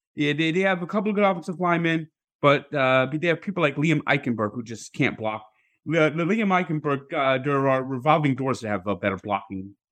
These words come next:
than him. <laughs>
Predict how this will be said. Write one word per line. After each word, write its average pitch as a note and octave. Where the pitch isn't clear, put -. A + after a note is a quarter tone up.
than G#2+
him. G#2+
<laughs> -